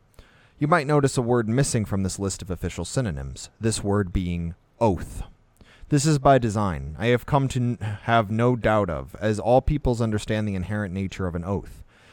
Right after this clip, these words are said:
The taking of resolutions being relegated to but a child's game, a light-hearted oath made in fancy and glee during the excitement of the moment, all in an effort to make us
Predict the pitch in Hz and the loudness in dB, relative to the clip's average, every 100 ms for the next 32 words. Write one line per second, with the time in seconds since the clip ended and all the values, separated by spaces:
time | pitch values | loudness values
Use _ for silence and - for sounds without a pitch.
0 | - - - 147 147 151 127 123 120 107 | -20 -8 0 2 2 0 2 4 4 2
1 | 117 117 110 90 104 98 101 104 95 98 | 0 0 -4 -2 -2 0 0 0 0 -2
2 | 95 101 90 90 87 - - 98 90 78 | -2 -2 -2 -2 -2 -6 -6 -4 -4 -6
3 | - 71 71 76 85 110 123 120 123 117 | -10 -10 -10 -8 -4 0 2 2 2 2
4 | 107 92 - 104 90 _ - - - - | 0 -2 -2 -2 -4 _ -20 -20 -20 -20
5 | _ _ _ - 110 113 107 - 98 - | _ _ _ -4 0 2 0 -2 -4 0
6 | 113 117 - 120 98 98 87 98 110 92 | -2 -2 -4 -6 -4 -4 -4 -6 -6 -6
7 | 73 90 _ - 107 104 107 101 85 - | -10 -14 _ -10 -4 -2 -2 -4 -4 -4
8 | 104 101 101 92 92 90 87 87 85 76 | -4 -4 -8 -6 -8 -8 -6 -4 -4 -6
9 | 65 - - _ _ _ _ _ _ 101 | -10 -20 -20 _ _ _ _ _ _ 0
10 | 117 120 113 104 104 - - 98 92 95 | 2 2 0 -2 -4 -8 -6 -4 -2 -2
11 | 87 - | -4 -8